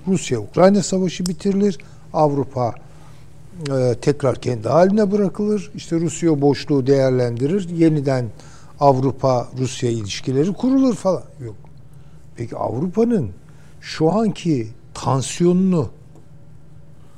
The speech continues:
Trump düşürebilecek mi? Sorular bunlar. Bunları sormak.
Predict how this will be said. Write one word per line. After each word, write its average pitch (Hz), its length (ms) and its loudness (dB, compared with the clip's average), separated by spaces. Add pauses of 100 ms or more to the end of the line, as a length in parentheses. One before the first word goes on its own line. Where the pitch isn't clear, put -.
(200)
Trump 160 300 6
düşürebilecek 127 760 -4
mi? - 60 -14 (1800)
Sorular 165 520 -6
bunlar. 127 480 -12 (560)
Bunları 127 200 -4
sormak. 107 400 -8